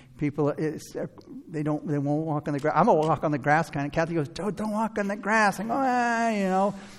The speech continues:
But you guys are all good sheep. You guys just, you know, you go all the way around. And so he, we, Kathy came with the idea a long time. "Let's just make a pathway. That way they don't have to go all," and so we're gonna do that. And then put some, you know,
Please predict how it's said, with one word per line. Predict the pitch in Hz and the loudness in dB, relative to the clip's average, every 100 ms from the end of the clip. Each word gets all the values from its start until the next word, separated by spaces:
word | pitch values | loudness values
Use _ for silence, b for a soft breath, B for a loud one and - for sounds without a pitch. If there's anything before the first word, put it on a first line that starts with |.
| B - | B -4
But | 156 190 | -2 2
you | |
guys | 170 185 190 | 10 12 12
are | 185 | 10
all | 196 | 10
good | 185 208 202 | 12 12 12
sheep. | - 233 | 6 4
You | 208 | 8
guys | 233 208 170 | 12 12 12
just, | 190 185 - | 6 4 -2
you | 180 | 0
know, | 185 | 2
you | 185 | 4
go | 180 | 6
all | 196 214 | 8 8
the | 196 | 8
way | 202 | 6
around. | 196 196 214 175 B B - | 6 6 4 4 B B -4
And | 165 | 0
so | - 165 151 B B - | 4 4 2 B B -6
he, | 175 | -2
we, | 180 190 | 0 -2
Kathy | 185 160 170 | 0 2 2
came | 160 175 | 0 0
with | 160 | 2
the | 165 | 4
idea | 165 160 | 4 4
a | |
long | 160 156 | 4 4
time. | 151 185 | 2 0
"Let's | 220 | 0
just | 294 277 | -2 0
make | 285 262 | 0 0
a | |
pathway. | 240 - 269 262 208 | -2 0 2 4 4
That | 202 233 | 4 4
way | 233 | 4
they | |
don't | 233 214 | 4 2
have | 226 | 0
to | 196 | 0
go | 214 | 4
all," | 220 214 | 4 2
and | 196 | -2
so | 254 | 0
we're | 240 | 0
gonna | 233 233 | 2 0
do | 196 180 | 2 4
that. | 156 | 4
And | 175 | 2
then | 170 165 160 - - | 0 -2 -6 -12 -2
put | 185 | -2
some, | 190 180 - | -2 -6 -4
you | 170 | -2
know, | 151 | -2